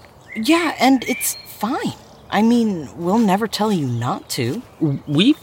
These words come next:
Speaker 2: both changed our names, too.
Speaker 1: Hell, I've changed mine several times.
Speaker 2: It's not that you change it a lot. Who cares? Your name is whatever you want it to be.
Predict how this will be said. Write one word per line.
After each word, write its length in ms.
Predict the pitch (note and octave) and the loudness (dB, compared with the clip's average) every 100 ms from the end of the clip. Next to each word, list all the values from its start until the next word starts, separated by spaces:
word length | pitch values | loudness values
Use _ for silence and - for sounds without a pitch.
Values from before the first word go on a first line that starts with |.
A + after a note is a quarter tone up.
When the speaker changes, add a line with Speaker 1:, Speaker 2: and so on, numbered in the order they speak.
| - | 0
Speaker 2:
both 300 | E3 D#3+ - | 0 0 -4
changed 360 | - D#3+ D3+ C#3+ | -2 0 0 0
our 120 | C#3 | 0
names, 400 | B2+ B2 A#2+ - | 0 -4 -6 -8
too. 280 | - B3+ - - | -4 -4 -4 -12
Speaker 1:
Hell, 280 | - F3+ B3+ | -4 -2 0
I've 340 | - B2 F#3+ B3 - | 0 2 0 -2 -4
changed 420 | - B3+ A#3 - | 0 2 2 0
mine 380 | C#3+ G3 D#4 C#4 | 0 2 2 0
several 440 | - - A#3+ D#4+ | 0 0 2 0
times. 720 | - C3+ F#2 F2 - - - - - - - - | 0 -2 -4 -10 -16 -14 -14 -18 -20 -20 -20 -4
Speaker 2:
It's 380 | F3 D#3+ - - - | -2 -2 -6 -8 -6
not 440 | - E3+ F#3 G#3+ - | 0 2 4 2 0
that 160 | F3+ | -4
you 120 | D#3+ D3+ | -2 -2
change 360 | - E3 F3 | -2 0 0
it 120 | D#3+ | 0
a 40 | C#3 | -2
lot. 640 | C3 E3+ G3+ - - - - - - - - - - - - | -2 2 2 0 -12 -14 -14 -20 -20 -20 -20 -20 -20 -20 -20
Who 140 | - - | -16 -10
cares? 480 | - E3 - - - - | -6 -6 -6 -10 -10 -12
Your 180 | - E3 | -2 2
name 320 | F#3+ F3+ F3+ | 4 4 2
is 200 | F3+ D#3+ - | 2 0 -4
whatever 400 | C#3+ D#3 E3+ E3+ | -2 2 6 6
you 180 | D#3+ D3 | 4 2
want 220 | C3+ B2+ | 2 0
it 60 | C#3 | -2
to 80 | - | -12
be. 260 | D3 C#3+ | -12 -12